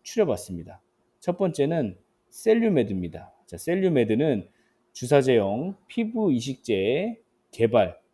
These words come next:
K뷰티 이쪽에 실적 기대감에 따라서 주가가 강세를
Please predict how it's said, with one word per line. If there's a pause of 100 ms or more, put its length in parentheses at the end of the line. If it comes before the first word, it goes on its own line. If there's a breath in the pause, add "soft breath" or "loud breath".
K뷰티 (580)
이쪽에
실적
기대감에
따라서 (220)
주가가 (260)
강세를